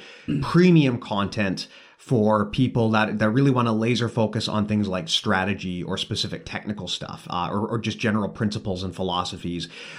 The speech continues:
We've also talked about doing, like, online Q and A's and maybe free, uh, free virtual seminars for our patrons. That kind of stuff requires a, a cost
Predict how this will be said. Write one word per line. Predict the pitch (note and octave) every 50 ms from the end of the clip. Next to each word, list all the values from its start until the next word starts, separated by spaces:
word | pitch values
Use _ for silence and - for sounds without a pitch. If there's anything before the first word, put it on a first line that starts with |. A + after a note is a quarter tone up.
| - -
We've | C#3+ C3 A2+
also | B2 B2+ B2+ B2+ C#3 B2+
talked | B2+ B2+ B2 A#2+ A2+ - - B2
about | A2+ G#2+ G#2+ G#2 G#2 G#2 G#2 G2+ - A#2 A#2
doing, | G#2+ B2 A#2 A2+ A2+ G#2+ G#2+ G#2+
like, | G#2 G#2 G#2 G#2 -
online | A2 A2 A2+ A2+ A2 G2+ G2+ G2+ G2+
Q | - - B2+ A#2 A2
and | A2 G#2
A's | G#2 G#2 G2+ G2+ G2+ G2+ G2+ G2
and | - - G2+ G2+
maybe | G2+ G#2 G#2 G#2 G2+
free, | G2+ - - A#2+ A#2 A#2
uh, | - G#2 G#2+ F#2+
free | - - B2+ A#2
virtual | G#2+ G#2+ A2 G#2+ G#2+ - G#2 G2
seminars | - - A2 G#2+ A2 A2 A2+ A2+ A2+ A2+ A#2 -
for | - - D#2+
our | E2 F2+
patrons. | - - - A#2 A2+ A2 - B2+ B2 A#2 A#2 A#2+ A2 - - - - - - -
That | - B2+ B2 B2
kind | - B2 B2+ C3 A#2+
of | A2+
stuff | - - B2 A2+ A2 A2 -
requires | F#2 G#2 G#2+ G#2 - G#2+ G#2+ G#2+ G#2+ G#2+ G#2 G#2
a, | G#2 G2+ G2 F#2+ F2+ -
a | F#2+
cost | - - - G2+ G2+ G2 - - -